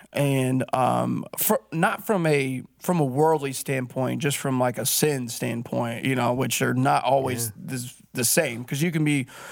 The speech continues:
Speaker 1: living a trash life and other people be like, "Man, I, I wish, I, I wish I had that." And it's like, and then you're in the middle of it. <laughs> You're like, "No, you don't."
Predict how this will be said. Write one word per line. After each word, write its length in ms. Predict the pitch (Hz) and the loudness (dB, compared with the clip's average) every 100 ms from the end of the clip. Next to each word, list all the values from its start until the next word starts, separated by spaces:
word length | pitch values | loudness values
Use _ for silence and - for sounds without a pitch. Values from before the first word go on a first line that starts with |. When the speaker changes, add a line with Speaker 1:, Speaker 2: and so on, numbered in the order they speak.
| - - - | -18 -8 0
Speaker 1:
living 260 | 185 170 | 2 2
a 60 | 156 | 0
trash 420 | - 165 151 - | 2 2 2 2
life 320 | 151 160 135 | 2 2 0
and 80 | 135 | -2
other 160 | 135 127 | -4 -2
people 220 | 139 131 | -2 -2
be 140 | 131 | 0
like, 180 | 123 107 | -2 -2
"Man, 200 | - 151 135 | -2 0 0
I, 100 | - | -2
I 200 | 131 131 | -2 0
wish, 260 | 156 147 - - | 0 -2 -6 -6
I, 120 | 139 - | -4 -2
I 80 | |
wish 260 | 139 160 160 | 0 0 2
I 120 | 156 | 2
had 240 | 160 170 147 | 2 0 0
that." 240 | 62 - _ - 156 107 - _ _ - | -6 -8 _ -18 -18 -18 -20 _ _ -4
And 160 | 156 156 | 0 2
it's 100 | 160 | 4
like, 200 | 143 139 | 2 2
and 100 | 156 | 2
then 100 | 151 | 4
you're 140 | 139 | 2
in 80 | 131 | 2
the 80 | 120 | 2
middle 260 | 147 143 | 2 2
of 80 | 117 | 0
it. 160 | 135 180 | 0 2
<laughs> 0 | |
You're 100 | 143 | 2
like, 160 | 135 | 2
"No, 120 | 156 | 2
you 160 | 156 147 | 0 0
don't." 640 | 135 165 180 110 82 82 | 0 2 2 0 -8 -14